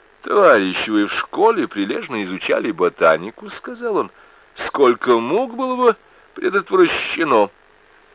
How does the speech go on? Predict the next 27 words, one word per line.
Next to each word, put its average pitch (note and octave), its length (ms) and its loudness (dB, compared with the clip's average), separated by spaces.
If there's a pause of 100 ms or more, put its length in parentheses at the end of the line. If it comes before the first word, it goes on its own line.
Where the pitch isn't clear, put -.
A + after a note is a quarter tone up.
(520)
У - 60 -10
меня G3+ 180 -2
нет D3 240 0
слов A#2+ 280 -2
описать A2 380 -4
агонию A#2+ 580 2
духа, D3 360 0
которую G2 360 -4
я G#2 240 4
испытывал, F#3 680 -2
расхаживая A#2 880 4
по A2 120 -4
столице C#3+ 540 -4
позади G2+ 400 -2
этой A3 440 2
живой F#3 420 -4
изгороди». G#2 460 -8 (2250)
Его A2 180 2
собеседник G#2 840 -8
не G2 80 -10
успел A#2+ 500 -4
испытать F#2+ 500 -4
приличествующие F#2+ 1080 -12
случаю F#2+ 420 -12
сочувствия F#2 760 -10
и - 20 -2
раскаяния, F#2+ 720 -2